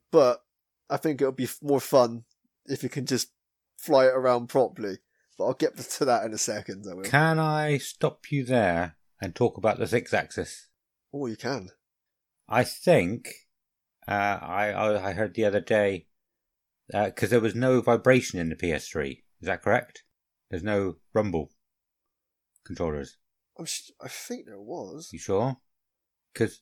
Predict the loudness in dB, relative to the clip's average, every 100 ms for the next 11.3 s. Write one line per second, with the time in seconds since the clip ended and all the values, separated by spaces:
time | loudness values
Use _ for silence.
0 | _ -12 -6 -4 -4 -8 -6 -6 -2 -2
1 | -4 -8 -4 0 0 6 8 8 8 8
2 | 6 6 8 8 8 6 4 -4 -6 -10
3 | -8 0 0 2 2 2 2 0 0 0
4 | -2 -4 -8 -8 _ _ -2 0 4 4
5 | 6 6 6 6 8 6 4 2 2 -4
6 | -10 _ _ _ _ _ _ -6 -2 4
7 | 6 4 2 -2 -4 -2 0 2 2 0
8 | 0 -2 -4 -10 -18 _ _ _ _ _
9 | _ 2 2 4 2 0 2 -2 0 2
10 | 2 2 0 -2 -2 -2 -4 -2 0 -2
11 | -4 -20